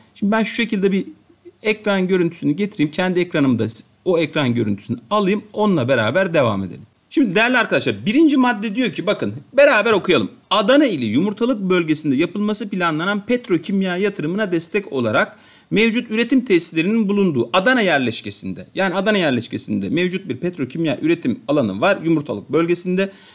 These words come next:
ve buraya yatırım bedeli, yani bu bölgeye mevcut yerleşkenin üzerinde petrokimya yatırımına destek olmak üzere dokuz yüz otuz beş milyon dolarlık bir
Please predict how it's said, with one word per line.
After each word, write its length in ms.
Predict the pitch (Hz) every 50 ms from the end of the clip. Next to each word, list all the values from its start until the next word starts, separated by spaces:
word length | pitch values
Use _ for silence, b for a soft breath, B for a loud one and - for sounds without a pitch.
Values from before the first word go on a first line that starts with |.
| B B -
ve 140 | 190 196
buraya 420 | 240 262 240 170 - 180 196 - B B B B B
yatırım 540 | 120 143 196 202 208 - 240 262 262 220 185
bedeli, 280 | 160 139 123 104 110
yani 260 | 160 190 196 185 185
bu 120 | 233 233 214
bölgeye 420 | 214 180 139 110 107 104 101 98
mevcut 420 | - - 170 185 185 190 240 - 214
yerleşkenin 580 | 185 180 185 190 180 175 - 175 156 131 123
üzerinde 360 | 151 160 185 185 165 135 120
petrokimya 580 | - 185 185 185 - 202 - - 190 202 214 208
yatırımına 380 | 185 170 - 160 180 208 190 160
destek 300 | 165 - - 202 - 175
olmak 280 | 170 170 202 220 202
üzere 280 | 165 117 101 101 107 - b b b b b b b b 123 120
dokuz 360 | 151 185 185 - 254 254 233
yüz 100 | 240 226
otuz 300 | 240 - - 226 202 196
beş 200 | 247 262 254 -
milyon 440 | 214 202 208 185 185 180 170 165 160
dolarlık 540 | 190 214 220 208 180 147 160 208 220 - -
bir 260 | 165 196 233 233 -